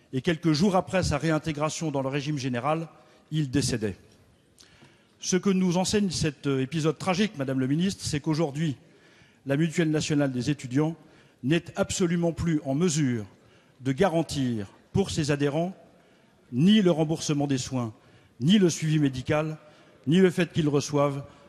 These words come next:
l'ensemble des thérapies dont ils ont besoin, où qu'ils soient.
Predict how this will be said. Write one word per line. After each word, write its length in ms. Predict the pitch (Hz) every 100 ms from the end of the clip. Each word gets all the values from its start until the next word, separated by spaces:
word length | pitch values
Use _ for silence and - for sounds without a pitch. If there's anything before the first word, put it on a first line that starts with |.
| -
l'ensemble 460 | 135 151 - 165 147
des 100 | 139
thérapies 400 | 117 131 - 151
dont 100 | 139
ils 300 | - 123 123
ont 60 |
besoin, 440 | 123 147 131 151 156 - - -
où 140 | 226 220
qu'ils 200 | 180 -
soient. 260 | 120 101